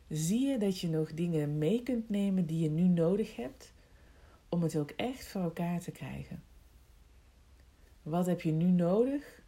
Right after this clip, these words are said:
om ook echt naar het hart te luisteren? Misschien is het een beetje lef, actie,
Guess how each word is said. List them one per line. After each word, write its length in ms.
om 180
ook 120
echt 380
naar 100
het 120
hart 320
te 100
luisteren? 680
Misschien 320
is 120
het 140
een 80
beetje 300
lef, 560
actie, 580